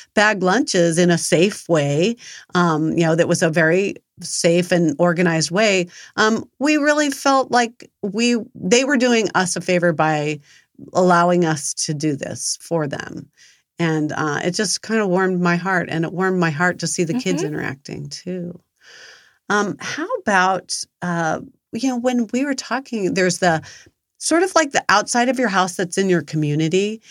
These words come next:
Speaker 1: and then, and then you
Speaker 2: Mm-hmm.
Speaker 1: talked about outside projects in the world as opposed to, you know, sort of how do you up, step it up so that you're not just thinking about your own neighborhood. You live in Ohio, I live in, you know, Silicon Valley, California.
Speaker 2: Yes.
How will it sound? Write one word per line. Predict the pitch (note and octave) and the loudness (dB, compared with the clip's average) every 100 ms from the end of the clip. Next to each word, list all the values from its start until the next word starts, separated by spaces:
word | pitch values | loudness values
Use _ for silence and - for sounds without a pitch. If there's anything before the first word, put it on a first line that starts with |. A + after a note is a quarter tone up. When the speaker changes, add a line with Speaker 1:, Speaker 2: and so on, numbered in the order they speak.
| - - | -14 -2
Speaker 1:
and | G#3 A3+ | 2 2
then, | B3+ A#3+ - - G#3+ | 2 -2 -6 -8 -2
and | A#3+ | 0
then | C4 | 4
you | G3+ - | 4 4
Speaker 2:
Mm-hmm. | |
Speaker 1:
talked | - C4 - | 2 -2 -4
about | A#3+ G3+ - _ - _ _ - | 0 0 0 _ -20 _ _ -6
outside | G3 G#3+ A3 F#3+ | -2 -2 -2 -4
projects | G3 G3 F#3+ F3+ | -4 -6 -6 -6
in | F#3+ | -4
the | F3 | -2
world | C3+ D#3+ E3+ - - _ _ - | 0 0 0 -2 -14 _ _ -4
as | E3 | -2
opposed | E3+ - F3 D#3 - | -2 -2 0 0 -4
to, | - | -2
you | |
know, | E3 | 0
sort | D#3 F#3+ | 2 2
of | E3+ | 2
how | E3+ F#3 | 0 2
do | F3+ | 2
you | E3 | 2
up, | F3+ F#3 - | 0 -2 -4
step | - - G3 F#3 | -8 -2 0 2
it | F3 | 2
up | F#3+ - | 2 -2
so | - | -6
that | D3 C#3 | -6 -4
you're | D#3 | -2
not | D#3+ D#3 - - - | -2 -2 -8 -20 -8
just | - F3+ | 0 0
thinking | - F3+ F3+ | 2 2 2
about | F3 D#3+ | 4 2
your | D#3 D#3 | 0 -2
own | D#3 D#3 | 0 2
neighborhood. | D#3 E3+ D3+ C#3+ | 2 0 0 -2
You | D#3 F#3 | 2 2
live | G3 F3 | 4 4
in | |
Ohio, | E3+ D3+ E3 D#3+ | 2 2 2 4
I | D#3 D#3 | 2 2
live | E3 D#3 | 0 0
in, | D#3 D3+ - - - | -2 -4 -16 -12 -2
you | E3+ | 0
know, | |
Silicon | D#3 F#3+ F3+ F3 | 2 2 2 2
Valley, | E3 E3+ | 2 2
California. | - E3 D3 F3+ F3+ E3 D#3 D#3+ _ _ _ _ - | 2 -2 0 0 2 2 0 -4 _ _ _ _ -2
Speaker 2:
Yes. | - - - | -2 -2 -14